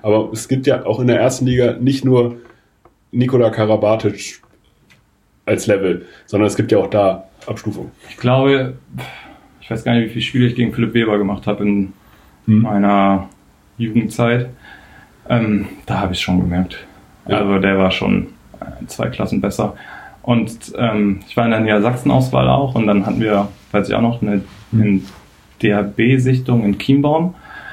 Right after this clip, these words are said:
Speaker 2: Und dann ging's darum, Klimmzüge und Aufroller zu machen.
Speaker 1: Hm.
Speaker 2: Und bei den Klimmzügen hat mir mein Trainer geholfen, wo ich daneben war. Und bei den Aufrollern habe ich eine Null geschafft.
Speaker 1: Ja.
Speaker 2: <laughs> Das war mir dann auch relativ schnell klar.
Speaker 1: Dann
Speaker 2: So,
Speaker 1: so, ja, okay.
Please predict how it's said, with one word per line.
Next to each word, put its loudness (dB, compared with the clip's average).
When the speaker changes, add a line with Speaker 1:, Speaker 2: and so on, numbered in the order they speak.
Speaker 2:
Und 0
dann -2
ging's 2
darum, 0
Klimmzüge 0
und 0
Aufroller 0
zu -4
machen. -4
Speaker 1:
Hm. 2
Speaker 2:
Und -4
bei -4
den -4
Klimmzügen 0
hat 0
mir -2
mein -2
Trainer 0
geholfen, 0
wo 2
ich 0
daneben 2
war. 4
Und -2
bei 2
den 0
Aufrollern -2
habe -4
ich -6
eine 0
Null 0
geschafft. -8
Speaker 1:
Ja. 0
Speaker 2:
<laughs> -2
Das 0
war 2
mir 0
dann -2
auch -4
relativ -2
schnell -2
klar. 2
Speaker 1:
Dann 4
Speaker 2:
So, 2
Speaker 1:
so, -2
ja, 2
okay. 2